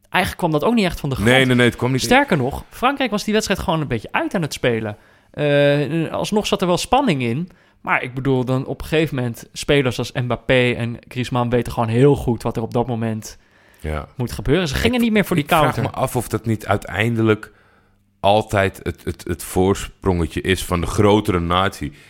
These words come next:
Speaker 2: Ik, ik moest op een gegeven moment in de tweede helft... zeker richt-, richting het laatste kwartier... heel erg denken aan, aan Nederland in goede dagen. Gestorven in schoonheid.
Speaker 1: Ja, ja, bij die Belgen,
Speaker 2: Ze
Speaker 1: ja.
Speaker 2: wilden wel, ze wilden, maar dan,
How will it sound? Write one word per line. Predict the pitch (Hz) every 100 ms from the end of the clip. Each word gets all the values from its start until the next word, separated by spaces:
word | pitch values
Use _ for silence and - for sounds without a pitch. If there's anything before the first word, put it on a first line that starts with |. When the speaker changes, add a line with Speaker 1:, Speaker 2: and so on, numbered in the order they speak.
| _
Speaker 2:
Ik, | - - -
ik | 120
moest | 139 143 - - _
op | -
een | 110
gegeven | - 131
moment | 135 117
in |
de | 110
tweede | - 120 110
helft... | 110 113 - _ - _
zeker | - 117 120 117
richt-, | 107 -
richting | 98 98 104
het | 98
laatste | 98 104 -
kwartier... | 98 - 104 104 - _ _ _ _
heel | 98 120
erg | 95 76
denken | 98 107 123 117 80
aan, | 95 87
aan | 87 85 80 - _ _ _
Nederland | 80 85 120 110 98 92
in |
goede | 87 98 90
dagen. | 78 82 90 - 69 - _ _ _ _ _ _ _ _
Gestorven | - - 120 120 110 101
in |
schoonheid. | 87 - 95 90 73 69 - _ -
Speaker 1:
Ja, | 190 - _ _
ja, | 185 196
bij | 185
die | 175
Belgen, | 151 190 135 110
Speaker 2:
Ze | 120
Speaker 1:
ja. | 101
Speaker 2:
wilden | 147 151 127
wel, | 127 123
ze | 110
wilden, | 107 123 123
maar | 117 110
dan, | 120